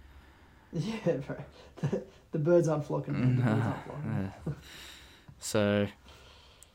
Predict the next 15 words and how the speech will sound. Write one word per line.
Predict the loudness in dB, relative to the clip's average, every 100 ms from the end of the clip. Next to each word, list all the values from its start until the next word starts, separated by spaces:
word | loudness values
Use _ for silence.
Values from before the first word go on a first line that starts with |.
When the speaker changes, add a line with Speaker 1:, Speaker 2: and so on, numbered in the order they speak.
| -4
Speaker 2:
it | 4
was | 4
interesting | 4 0 2 2
to |
see | 4 2
Son | 4 4 4 2
up | 0
top, | 4 4 4 -2
and | 0 4 4 2 2 0 -4 -10 -20 -20 -20 -18 -8
it | -2
obviously | 0 -2 -2 -2
worked | 0 -2 0
out, | -2 -2 -4
didn't | -4
it? | -4